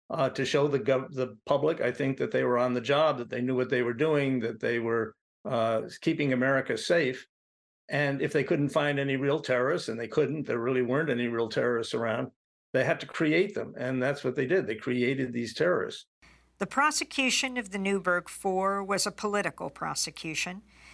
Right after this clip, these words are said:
Speaker 2: They cannot recover the fourteen years they've lost. They'll still be on probation, subject to re-imprisonment, and they'll still be considered felons with all the burdens that designation carries.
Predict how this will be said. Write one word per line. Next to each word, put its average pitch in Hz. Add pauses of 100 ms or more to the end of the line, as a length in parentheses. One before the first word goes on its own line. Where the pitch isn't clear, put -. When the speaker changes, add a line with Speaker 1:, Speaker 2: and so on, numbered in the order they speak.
(120)
Speaker 2:
They 190
cannot 196
recover 202
the 214
fourteen 190
years 190
they've 180
lost. 180 (100)
They'll 214
still 269
be 190
on 175
probation, 175
subject 175
to 185
re-imprisonment, 170 (280)
and 220
they'll 226
still 262
be 262
considered 247
felons 185
with 165
all 175
the 175
burdens 170
that 156
designation 165
carries. 165